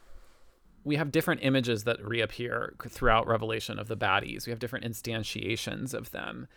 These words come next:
And so I would say you have a repeating cast of characters.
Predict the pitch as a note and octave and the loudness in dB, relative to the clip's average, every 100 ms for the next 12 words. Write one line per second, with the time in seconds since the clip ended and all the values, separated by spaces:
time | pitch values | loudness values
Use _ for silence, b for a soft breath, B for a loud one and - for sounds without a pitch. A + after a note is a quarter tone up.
0 | b - C3+ C3 - C3+ B2+ B2 - C3+ | b -6 -4 -2 4 6 6 4 4 2
1 | C#3 B2 - C3 B2+ B2 B2 - _ - | 2 0 2 6 6 4 2 -4 _ -8
2 | D3 D#3+ D3 B2+ A#2 B2 - F3+ F3 E3 | -4 2 4 4 2 -2 -2 0 0 0
3 | - B2+ - A#2+ - B2 A2+ A2 A#2+ G#2+ | 4 2 4 -2 -4 0 0 0 0 0
4 | G#2+ G#2+ - | 0 -4 -6